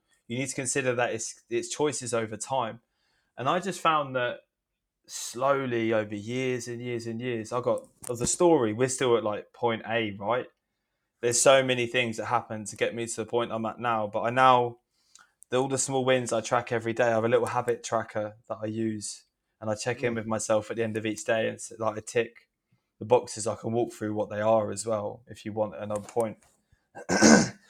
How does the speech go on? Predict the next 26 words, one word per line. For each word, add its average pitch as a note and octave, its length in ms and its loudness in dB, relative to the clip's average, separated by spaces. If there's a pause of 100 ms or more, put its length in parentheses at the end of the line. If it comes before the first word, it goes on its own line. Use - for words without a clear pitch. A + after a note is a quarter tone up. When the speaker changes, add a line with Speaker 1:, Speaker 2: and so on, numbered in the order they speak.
(200)
Speaker 1:
And B2 120 2
I've A#2+ 180 8
actually B2 240 4
got, A#2+ 140 6
like, A2 240 6
a, G#2 360 4 (140)
like, G2+ 160 -4
how, A2 340 2
like, G#2+ 280 -4
long A2 360 6
I've G#2 140 0
been G#2+ 140 -4
doing G#2+ 280 -2
each - 200 -8
thing, C#3 320 -2
and A#2+ 100 -6
I've G#2 160 -4
got - 160 -4
a - 20 -10
streak B2+ 640 -6
and G#2+ 80 -4
everything G#2 440 -6
else. G2+ 300 -4
And G#2 140 -6
I A2 60 0
think A2 260 -6